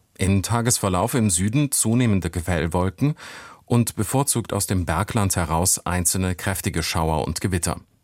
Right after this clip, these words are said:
Höchstwerte von Nordost nach Südwest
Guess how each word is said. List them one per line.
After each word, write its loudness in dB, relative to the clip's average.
Höchstwerte -2
von 0
Nordost 0
nach 0
Südwest -2